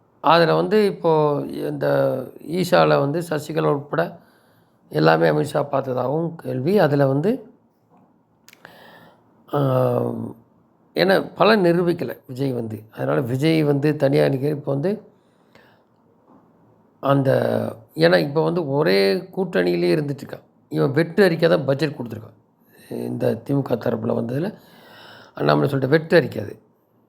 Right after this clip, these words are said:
வாழ்க்கை குறிப்பிட்டிருந்தோம். ஆ, விவசாய பட்ஜெட் தனியா போட்டாலும் அதுலேயும் எல்லாம் முதல்ல சொன்னதே செய்யல, பதின-, பண்ண பட்ஜெட்ல. அப்போ இது தேர்தலுக்கான அறிக்கை அப்படின்னு எச் ராஜா சொன்னாரு. அது தேர்தல் அறிக்கையே பார்த்தீங்கன்னாக்கா ஒண்ணுமே செய்யல, நைன்டி பர்சன்ட்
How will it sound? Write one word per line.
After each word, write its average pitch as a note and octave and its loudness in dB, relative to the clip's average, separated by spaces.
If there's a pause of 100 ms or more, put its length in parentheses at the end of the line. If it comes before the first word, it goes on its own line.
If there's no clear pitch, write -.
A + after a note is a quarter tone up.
(220)
வாழ்க்கை D#3 2
குறிப்பிட்டிருந்தோம். C3 -4
ஆ, D3 2
விவசாய D3 0
பட்ஜெட் C#3+ 0
தனியா D3+ 2
போட்டாலும் D#3 2
அதுலேயும் D#3 2
எல்லாம் C3 0 (600)
முதல்ல D3+ 4
சொன்னதே E3+ 2
செய்யல, C#3 -2
பதின-, C3 -2
பண்ண C3 -4
பட்ஜெட்ல. A2+ -6 (1000)
அப்போ F#3 4
இது F3 2
தேர்தலுக்கான G#3 2
அறிக்கை D#3 0
அப்படின்னு C#3 -2
எச் C3 -6
ராஜா C3 -2
சொன்னாரு. A2 -10 (1040)
அது - -12
தேர்தல் A3 4
அறிக்கையே A3 2
பார்த்தீங்கன்னாக்கா G3+ 0
ஒண்ணுமே G3 0
செய்யல, G3 0
நைன்டி F#3 2
பர்சன்ட் E3+ -2